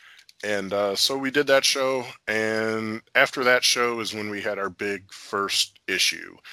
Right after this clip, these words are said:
and that was J C and John Thorne were no longer getting along, and J C wanted to get out. And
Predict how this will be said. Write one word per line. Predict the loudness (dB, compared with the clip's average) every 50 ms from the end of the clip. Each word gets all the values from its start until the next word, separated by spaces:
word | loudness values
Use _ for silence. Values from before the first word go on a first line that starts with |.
| -20 -20 -20 -20 -20 -20 _ _ -8
and | -6 -4 0
that | 2 2 2 2
was | 0 -2 -4 -2 -2
J | 0 0 2 2
C | 4 4 2 2 0 -2
and | -2 -2
John | -4 -4 -4 -4
Thorne | -4 -4 -4 -4 -4 -6
were | -6
no | -8 -8 -6
longer | -6 -6 -8 -8 -10 -8
getting | -6 -6 -4 -4 -4 -6
along, | -6 -6 -4 -4 -2 -4 -4 -8 -10 -12 -12 -14 -14 _ _ -6
and | -4 -4 -2
J | -2 0 2
C | 2 4 4 4 2 0 0 -2
wanted | -2 -4 -4 -4 -4 -6 -8
to | -10
get | -10 -10 -6 -6
out. | -6 -6 -6 -8 -12 _ _ _ -20 -20 -20 -20 -20 -20 _ _ _ _ _ _ _ _ -6
And | -4 -2 -2 0 -2 -2 -2 -4 -4 -6 -8